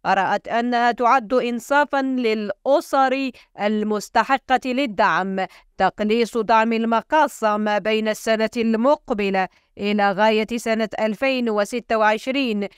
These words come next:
غايته، وكما جاء على لسان رئيس الحكومة، إتمام تمويل إجراءات ورش الدعم الاجتماعي المباشر للأسر ودعم الطبقات الهشة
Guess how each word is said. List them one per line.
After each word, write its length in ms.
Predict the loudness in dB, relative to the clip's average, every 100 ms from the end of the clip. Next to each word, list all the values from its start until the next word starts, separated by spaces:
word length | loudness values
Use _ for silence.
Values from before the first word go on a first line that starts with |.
| _ -6
غايته، 880 | 0 2 2 0 0 -2 -2 -2 -4 _ -8
وكما 600 | 0 0 2 0 0 -2
جاء 300 | 0 0 0
على 460 | 0 2 2 0 0
لسان 500 | -2 -4 -4 -2 0
رئيس 420 | -2 -2 -4 -2
الحكومة، 760 | -2 0 -2 0 -2 0 -2 -6 _ _ -4
إتمام 680 | -2 -2 -2 0 2 0
تمويل 580 | 0 0 2 0 0 -2
إجراءات 540 | -2 0 2 2 0 -2
ورش 320 | -2 -2 -4
الدعم 380 | -4 0 2 2
الاجتماعي 840 | -2 -4 -4 -2 0 0 0 -2
المباشر 840 | -2 0 0 0 -2 -4 -4 -4 -8 _ _ -6
للأسر 1000 | 0 2 2 0 0 -2 0 2 2 -2 -12 _ -8
ودعم 600 | -2 0 2 2 2 0
الطبقات 680 | -2 -2 0 2 2 0 -2
الهشة 760 | -4 -2 -2 -2 -2 -2 -2